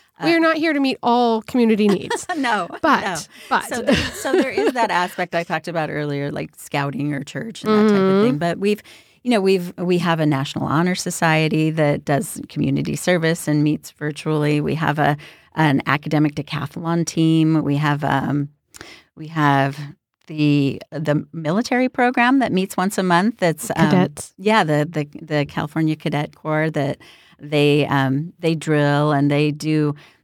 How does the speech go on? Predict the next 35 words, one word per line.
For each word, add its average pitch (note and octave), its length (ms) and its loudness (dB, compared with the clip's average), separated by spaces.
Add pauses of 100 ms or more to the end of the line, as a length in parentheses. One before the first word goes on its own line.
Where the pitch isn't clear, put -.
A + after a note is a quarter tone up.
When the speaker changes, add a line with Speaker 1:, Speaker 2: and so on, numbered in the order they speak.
Speaker 1:
they're D#3 140 2
able D3+ 340 2
to, C#3 440 0
it's, - 280 -2
it's, G#3+ 200 -6 (160)
they're, F3+ 360 2
they're F3 280 0
able F#3 260 0
to F3 100 -4
learn D#3+ 200 4
a E3 60 2
lot D3 260 0
of, D3 240 0
um, C3+ 180 -2
citizenship D#3+ 800 -2
and C#3+ 200 2
life C#3+ 200 0
skills E3+ 520 -4 (480)
and, C#3+ 560 2
um, C#3+ 320 0
move D#3 240 -2
up D3 160 -4
the D3+ 80 -8
rank. D3 480 0
And, C#3+ 260 2
and C#3+ 220 -2
it's, D3+ 320 -6
it's E3+ 220 -6
a, G3 80 -4 (100)
it's G#3 160 -12
a - 20 -12
fabulous D3+ 480 -2
program. C3+ 540 -2 (520)
Um, C3+ 440 4
we're, F3 480 4